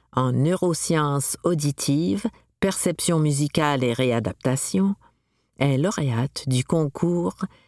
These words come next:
Chercheur boursier junior un. Ce programme vise à faciliter le recrutement de chercheurs et de chercheuses qualifiés qui désirent entreprendre ou poursuivre une carrière autonome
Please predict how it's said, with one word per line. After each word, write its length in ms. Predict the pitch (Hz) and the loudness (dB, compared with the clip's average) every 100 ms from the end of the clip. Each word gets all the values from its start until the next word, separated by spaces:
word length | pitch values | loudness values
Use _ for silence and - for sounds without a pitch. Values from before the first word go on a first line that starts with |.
| _ - | _ -2
Chercheur 720 | - 208 - - 165 143 139 | 0 0 -2 0 2 2 2
boursier 580 | 147 160 - - 170 139 | 0 0 -2 0 2 2
junior 800 | 131 127 123 131 170 175 - - | 2 2 2 2 0 -2 -6 -4
un. 180 | 123 113 - _ _ _ _ _ _ _ _ - | 0 -2 -2 _ _ _ _ _ _ _ _ -2
Ce 140 | - | 0
programme 720 | 220 - 131 - 147 202 214 - _ _ _ _ - | 0 0 -2 0 0 2 2 0 _ _ _ _ -2
vise 360 | 147 214 208 151 | 2 2 2 0
à 60 | |
faciliter 680 | - 143 - 131 123 - 196 | 0 -2 0 0 0 0 0
le 80 | 147 | 0
recrutement 680 | 147 143 - 135 139 151 170 | 0 -2 -2 0 0 0 0
de 120 | 120 | 0
chercheurs 640 | - 120 - 151 165 151 | 0 -2 0 0 0 0
et 100 | 123 | 0
de 100 | 110 | 0
chercheuses 640 | 101 - - - 147 123 - | -2 -2 -2 0 0 0 -2
qualifiés 840 | 131 117 107 - - 160 196 240 _ _ _ _ _ _ _ _ | 0 2 0 -2 -4 -2 0 -4 _ _ _ _ _ _ _ _
qui 180 | - 277 | -2 0
désirent 540 | 180 143 143 165 175 | 2 2 2 0 0
entreprendre 840 | 143 147 - 110 - 123 147 151 123 | 0 0 -2 -4 -2 0 0 0 0
ou 80 | 110 | 0
poursuivre 640 | 107 - - 170 202 - | -2 -2 -2 0 0 0
une 120 | 143 | 0
carrière 460 | - 131 123 135 117 | 2 0 0 0 0
autonome 760 | 117 101 98 104 117 175 180 | 0 0 0 2 2 2 0